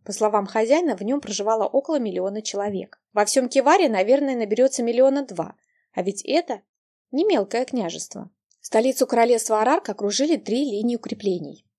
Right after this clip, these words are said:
не сводившиеся к банальным крепостным стенам. Тут поработали придворные маги, сумевшие сплести тончайший силовой полог,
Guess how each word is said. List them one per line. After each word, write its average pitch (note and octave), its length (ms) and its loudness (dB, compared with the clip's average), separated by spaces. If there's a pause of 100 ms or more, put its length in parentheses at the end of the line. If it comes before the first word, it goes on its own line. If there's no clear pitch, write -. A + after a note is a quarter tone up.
(120)
не A3 80 -6
сводившиеся B3+ 640 0
к F3 60 -10
банальным F3+ 420 -2
крепостным G3 440 -4
стенам. - 460 -4 (480)
Тут G#4+ 180 0
поработали C4 580 4
придворные G#3 640 -2
маги, F3 380 -4
сумевшие F#3+ 520 -6
сплести F#3+ 420 -6
тончайший G#3+ 680 0
силовой F3+ 440 0
полог, A3 560 -4